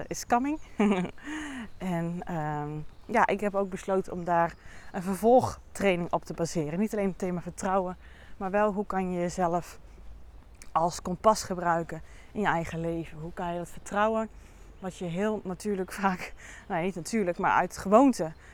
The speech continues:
vaak in anderen legt of in de omgeving legt, in hard werken legt, vanuit je hoofd, meer naar jezelf toe schuiven. En dan komen zoveel meer facetten bij kijken. En omdat ik zelf die transitie heb gemaakt, weet ik als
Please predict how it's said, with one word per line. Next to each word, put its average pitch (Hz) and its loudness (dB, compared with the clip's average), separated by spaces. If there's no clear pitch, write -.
vaak 180 4
in 190 -4
anderen 233 6
legt 202 2
of 170 -10
in 165 -4
de 165 -4
omgeving 185 2
legt, 170 -2
in 175 -6
hard 165 -2
werken 175 0
legt, 165 -6
vanuit 170 -4
je 160 -8
hoofd, 180 2
meer 214 2
naar 202 4
jezelf 190 6
toe 175 -6
schuiven. 147 0
En 165 -8
dan 180 -2
komen 208 4
zoveel 247 4
meer 202 0
facetten 185 -4
bij 170 2
kijken. 160 -4
En 175 -6
omdat 185 0
ik 202 0
zelf 254 6
die 269 4
transitie 202 -2
heb 170 -6
gemaakt, 160 -6
weet 180 0
ik 185 -4
als - -6